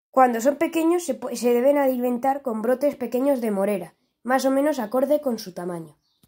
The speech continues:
Los gusanos solo se alimentan de hojas de morera. Según vayamos dándole hojas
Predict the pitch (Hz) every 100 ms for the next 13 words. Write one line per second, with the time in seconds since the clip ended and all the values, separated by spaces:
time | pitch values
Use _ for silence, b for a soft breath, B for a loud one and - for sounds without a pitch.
0 | _ _ _ _ _ _ _ - 240 233
1 | 294 330 339 - 285 262 240 226 240 269
2 | 277 330 277 247 247 269 233 202 196 202
3 | 175 - b b b - 262 262 247 233
4 | 294 302 262 226 220 220 240 240 180 175
5 | -